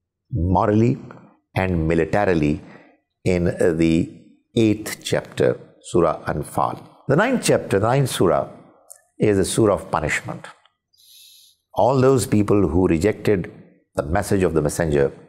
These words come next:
have actually been subjected to punishment in this particular surah. Therefore, it is the only surah of the Quran which is not preceded by the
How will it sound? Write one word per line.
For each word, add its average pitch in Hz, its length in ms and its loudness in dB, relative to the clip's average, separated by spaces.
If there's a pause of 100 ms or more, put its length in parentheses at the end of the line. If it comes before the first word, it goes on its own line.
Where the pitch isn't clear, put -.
(840)
have - 220 -8
actually 98 400 -2
been 82 180 0
subjected - 920 -4
to 113 60 -2
punishment 95 720 -4 (840)
in 85 140 0
this 98 200 0
particular - 420 -2
surah. - 380 -2 (640)
Therefore, 151 400 2
it 139 80 2
is 131 140 4
the 156 140 4
only 220 280 4
surah 120 440 2
of 80 100 -2
the 82 80 0
Quran 80 500 -2 (600)
which 85 260 -2
is 85 180 2
not 107 360 -4
preceded 95 500 0
by 73 380 -2 (720)
the 80 520 2